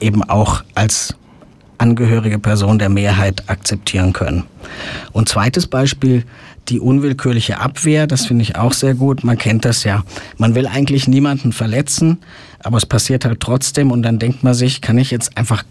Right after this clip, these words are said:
gar nichts mehr sagen, ohne dass sich jemand auf den Schlips getreten fühlt?“ Ähm, was ist, was ist denn verflixt nochmal der Unterschied, wenn ich sage, „Der Henry war mal eine Frau“ oder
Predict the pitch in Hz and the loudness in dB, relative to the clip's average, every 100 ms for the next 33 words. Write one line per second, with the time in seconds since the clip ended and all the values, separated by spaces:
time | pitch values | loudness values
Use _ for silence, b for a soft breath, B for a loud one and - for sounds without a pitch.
0 | - 90 131 165 - 127 117 113 120 131 | -4 0 0 0 0 0 2 2 2 2
1 | - 120 131 120 117 120 - 117 110 104 | 2 2 2 2 -2 -2 0 0 0 -2
2 | 127 - 110 - - 110 90 95 104 - | 0 0 0 0 -4 -4 -4 -2 -2 0
3 | 101 92 - B B B B B B B | 0 0 -2 B B B B B B B
4 | B - 117 110 107 107 120 151 - - | B -2 2 4 4 2 0 -2 -4 -6
5 | _ _ _ _ 110 139 165 - 143 123 | _ _ _ _ -2 0 0 0 0 0
6 | 117 147 - 127 123 120 110 131 147 156 | 0 -2 0 2 4 2 0 0 0 0
7 | - 135 127 123 - 117 113 107 113 101 | 0 0 2 2 2 0 0 0 0 2
8 | 131 147 139 113 113 117 113 104 104 - | 4 2 0 0 2 2 2 0 0 -2
9 | 98 113 165 147 127 127 120 | -2 2 2 0 0 2 0